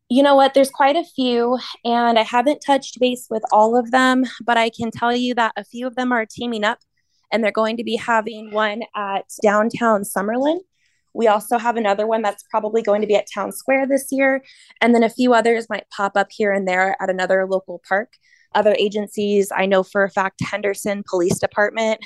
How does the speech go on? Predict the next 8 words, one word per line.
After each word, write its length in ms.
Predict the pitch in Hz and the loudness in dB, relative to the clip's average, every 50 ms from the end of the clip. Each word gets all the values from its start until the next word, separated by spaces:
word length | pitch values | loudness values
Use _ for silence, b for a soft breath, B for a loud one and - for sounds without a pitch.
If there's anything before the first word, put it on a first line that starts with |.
| B B B B B - | B B B B B 0
they 240 | 202 202 208 214 | 2 2 2 0
celebrate 580 | 202 - - 208 202 208 208 - 208 202 190 - | -2 -2 -2 -2 0 -2 -2 -4 -4 -6 -6 -4
theirs 460 | - 190 190 190 190 190 190 190 - - _ - | -2 0 2 2 2 0 -2 -6 -10 -16 _ -4
in 160 | 202 196 190 - - | -4 -2 -2 -2 -4
August, 540 | - 185 190 196 233 285 277 - - - - | -4 -4 -2 -2 -6 -6 -8 -10 -16 -18 -6
usually, 640 | - 240 254 262 254 277 285 285 285 294 302 302 - | 0 2 2 4 4 4 4 6 6 6 4 2 0
when 420 | - 214 220 202 196 196 190 - 202 | 0 0 2 2 0 -2 -4 -2 0
most 480 | 202 190 202 208 - - - - - | 0 0 0 -2 -6 -12 -20 -20 -20